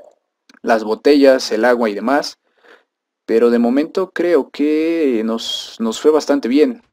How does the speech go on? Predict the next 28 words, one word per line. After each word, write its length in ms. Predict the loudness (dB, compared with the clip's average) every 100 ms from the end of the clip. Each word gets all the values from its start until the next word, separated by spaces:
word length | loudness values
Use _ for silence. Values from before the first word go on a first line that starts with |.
| _
en 120 | -6
esta, 440 | -4 -2 2 2 0
en 120 | -4
esta 160 | -6 -6
expedición. 680 | -8 -8 -10 -4 0 0 -2 _ _ _ _ _ _ _ _ _
Nos 160 | -14 -6
fue 140 | 0 0
muy, 240 | 0 0
muy 160 | 2 2
bien 220 | 2 2
después 340 | 0 0 2
de 60 | 4
haber 140 | 4
encontrado 760 | 0 -4 0 4 6 6 2 -4
lo 220 | -10 -10
que 100 | -2
es 80 | 0
la, 460 | 2 2 0 -6 -14 _ _ -20
la 180 | -12 -10
Stronghold, 460 | -6 -2 0 2 0
la 80 | -2
fortaleza, 680 | -4 -4 -2 -2 0 2
donde 200 | 2 0
está 140 | -2 -6
el 60 |
portal 320 | -6 -4 -4
de 80 | -2
Lend. 300 | -2 -2 -2